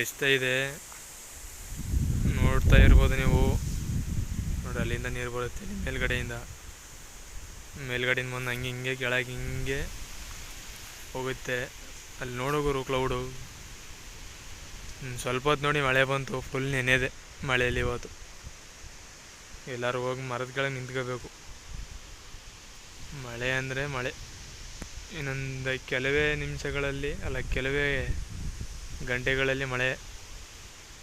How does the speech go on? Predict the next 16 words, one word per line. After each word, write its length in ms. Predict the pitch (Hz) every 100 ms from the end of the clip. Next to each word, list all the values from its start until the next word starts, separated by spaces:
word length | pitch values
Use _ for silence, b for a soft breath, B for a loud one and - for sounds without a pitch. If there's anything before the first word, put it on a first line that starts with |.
| - -
ಪ್ರಾರಂಭ 340 | 123 135 135 131
ಆಗುತ್ತೆ. 320 | 131 - 143 - - - - - - - -
ಮಳೆ 180 | 117 131 139
ಬಂದಾಗ 240 | 147 147 -
ತೋರಿಸ್ತೀನಿ 420 | 123 147 - 143
ನೋಡಿ. 180 | 131 127 120 - - - - - - - - - -
ಅಲ್ಲಿ 180 | 120 117
ನೋಡಿ 280 | 123 135 151 147
ಗುರು, 200 | 143 143 147 143 -
ಫುಲ್ಲು 440 | 131 143 165 160 131 - - - -
ಬ್ಲ್ಯಾಕ್ 360 | 123 120 135 -
ಕ್ಲೌಡು. 300 | 147 143 147 - - - - - - - - - - - - - - - - - - - 156
ಆಹಾ, 580 | 135 131 147 139 127 131 127 127 135 143 135
ನೋಡ್ತಾ 300 | 127 131 131 139
ಇರುವ 140 | 135
ಅಲ್ಲಿ 120 | 135